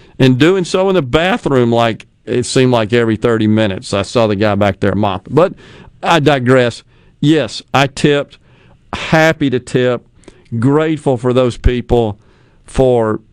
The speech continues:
showing up and working under those conditions and keeping us fed. So, um, absolutely. And, of course,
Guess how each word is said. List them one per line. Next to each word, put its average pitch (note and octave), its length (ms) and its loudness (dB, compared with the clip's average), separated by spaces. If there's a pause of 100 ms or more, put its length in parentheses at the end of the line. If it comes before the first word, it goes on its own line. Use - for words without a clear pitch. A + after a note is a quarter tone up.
(100)
showing D3+ 480 0
up A#2+ 340 0
and A2+ 200 2
working A2+ 580 -2 (380)
under B2 280 0
those A#2 260 0
conditions A2 760 -2 (360)
and A#2 200 2
keeping A2+ 420 0
us G#2 160 -2
fed. G2+ 460 -2
So, G#2 480 0
um, G#2+ 260 0 (160)
absolutely. A#2+ 840 0 (600)
And, C3+ 160 4
of C3 100 2
course, D3 460 -2